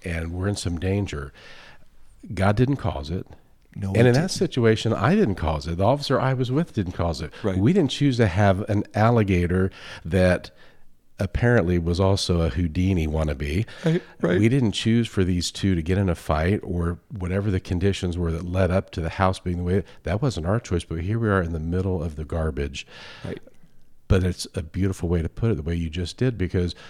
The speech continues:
Speaker 1: despite the mess we're in, even though God didn't cause it, he's still there with us.
Speaker 2: Yes, he
Speaker 1: There's
Speaker 2: is.
Speaker 1: beauty in that.
Speaker 2: Yes.
Speaker 1: Yeah.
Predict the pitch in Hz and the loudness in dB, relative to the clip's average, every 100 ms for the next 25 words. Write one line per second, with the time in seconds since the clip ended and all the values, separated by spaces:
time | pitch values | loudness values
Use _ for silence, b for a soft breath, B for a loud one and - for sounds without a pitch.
0 | B B B 101 - - 104 127 90 - | B B B -4 -2 0 2 4 0 -4
1 | - 82 92 110 117 - 95 82 117 127 | -6 -2 2 2 2 0 2 2 0 0
2 | 80 87 82 _ b b b - - - | -2 -4 -10 _ b b b -20 -20 -16
3 | - 87 110 120 123 165 120 85 82 85 | -8 -2 0 2 2 2 2 0 -2 -2
4 | 78 78 - 95 - - 82 78 73 78 | -2 -2 -4 -4 -4 -2 -2 -2 -6 -6
5 | 80 71 65 - - - 110 - - 92 | -6 -6 -8 -8 -8 -6 -4 -4 -4 -2
6 | 80 71 87 87 80 76 76 73 - - | -2 -2 0 2 0 -4 -6 -8 -12 -18
7 | _ - 104 95 - - 76 71 | _ -4 -2 -2 -6 -8 -8 -8